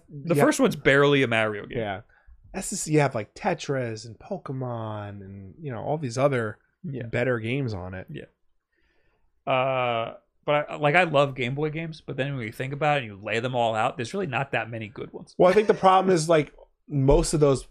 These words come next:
Speaker 2: you know, all the way up until, like, the Game Boy Advance, even, like, the D S, really. Yeah, you had, like, your handful of good games, but because portable systems are so much easier and cheaper to manufacture for, there's just a mountain of crap.
Speaker 1: Yeah,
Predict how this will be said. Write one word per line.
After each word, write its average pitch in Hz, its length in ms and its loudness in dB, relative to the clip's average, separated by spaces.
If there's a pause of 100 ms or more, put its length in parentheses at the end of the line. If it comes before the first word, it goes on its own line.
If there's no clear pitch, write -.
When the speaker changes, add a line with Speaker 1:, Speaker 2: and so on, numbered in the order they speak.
Speaker 2:
you 156 100 4
know, 117 240 -2 (380)
all 175 180 6
the 190 60 4
way 160 100 8
up 190 160 4
until, 143 180 2
like, 131 140 2
the 123 60 -12
Game 143 240 -2
Boy 135 140 -2
Advance, 139 600 -8
even, 285 260 2
like, 302 160 0
the 135 60 -10
D 127 300 -8
S, - 360 -8
really. 107 360 -8 (520)
Yeah, 220 140 4
you 208 140 4
had, 185 200 4
like, 160 140 0
your 131 80 -6
handful 160 380 -2
of 113 80 -12
good 175 160 -2
games, 123 260 -4
but 123 100 -8
because 131 300 0
portable 151 420 0
systems 131 360 -4
are - 40 -10
so 135 100 -4
much 120 200 -6
easier 123 540 -4
and 107 80 -10
cheaper - 300 -12
to 113 60 -6
manufacture 107 720 -8
for, 214 380 2 (480)
there's 170 180 -6
just 120 160 -6
a 117 60 -8
mountain 135 680 2
of 139 80 0
crap. 104 500 -6
Speaker 1:
Yeah, 117 220 0